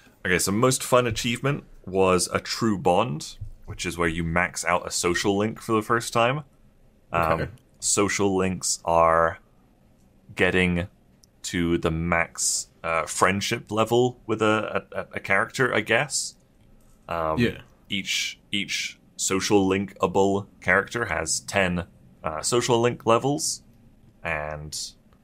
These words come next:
Speaker 1: basically, you know, after, after school or whatever, you, you go and you choose to hang out with, with some of these people, and during these, these hangout times, they'll, they'll usually, uh, you'll, you'll get, like, a,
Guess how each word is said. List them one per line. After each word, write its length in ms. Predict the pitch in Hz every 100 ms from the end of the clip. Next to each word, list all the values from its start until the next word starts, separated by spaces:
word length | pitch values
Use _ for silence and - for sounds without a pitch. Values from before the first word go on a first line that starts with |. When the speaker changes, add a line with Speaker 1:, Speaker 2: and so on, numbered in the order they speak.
| _ _ _ _ _ _ _ _ _
Speaker 1:
basically, 640 | 101 85 - 90 82 80 - -
you 120 | 71
know, 80 | 71
after, 340 | 80 - 82
after 260 | 82 - 95
school 300 | - 127 104
or 40 |
whatever, 260 | 98 92 92
you, 240 | 90 82
you 180 | - 82
go 160 | 82
and 240 | 80 76 - _ _ _ _
you 140 | 76
choose 340 | 69 - 95 82
to 100 | 78
hang 200 | 85 85
out 200 | 82 85
with, 360 | 82 78 - _
with 260 | 76 71 -
some 140 | 80
of 60 | 78
these 120 | 80
people, 480 | 127 113 120 113 - _ _ _ _ _
and 640 | 85 82 78 76 76 - - _ _ - - - - _ _ _ _ _ _ _ _ -
during 540 | - 92 90 95 92 -
these, 300 | 101 98 87
these 180 | 95 87
hangout 300 | 90 95 85
times, 480 | - 95 98 98 -
they'll, 360 | - 85 80 80
they'll 200 | 87 85
usually, 440 | 78 82 80 80 _ _ _ -
uh, 140 | 85 90
you'll, 220 | 85 -
you'll 100 | 85
get, 220 | 80 80
like, 180 | 78 -
a, 280 | 78 76